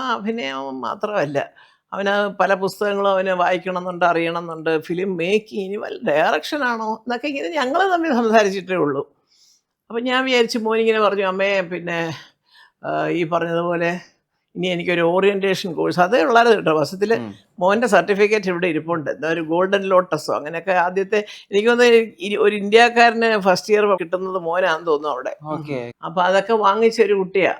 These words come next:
Speaker 1: അപ്പൊ പിന്നെ ഒരു ഒമ്പത് മാസം അവർക്ക് ഒരു ഓറിയന്റേഷൻ കോഴ്സ് ഉണ്ട്,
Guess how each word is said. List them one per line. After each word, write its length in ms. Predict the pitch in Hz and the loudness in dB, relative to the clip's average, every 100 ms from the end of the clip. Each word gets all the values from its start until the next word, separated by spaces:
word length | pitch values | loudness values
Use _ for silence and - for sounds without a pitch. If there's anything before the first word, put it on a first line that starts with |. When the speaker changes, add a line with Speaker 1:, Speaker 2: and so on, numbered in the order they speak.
| _ 156 | _ -6
Speaker 1:
അപ്പൊ 140 | 185 - | -6 -2
പിന്നെ 260 | 214 233 247 | 0 2 4
ഒരു 100 | 220 | 4
ഒമ്പത് 420 | 185 220 240 214 | 2 2 4 4
മാസം 300 | 180 170 185 | 2 0 0
അവർക്ക് 260 | 175 156 | 0 -2
ഒരു 120 | 170 170 | -4 -2
ഓറിയന്റേഷൻ 720 | 175 196 202 196 190 208 170 | 0 0 0 -2 -4 -6 -8
കോഴ്സ് 300 | 160 165 156 | -4 -4 -6
ഉണ്ട്, 220 | 127 | -8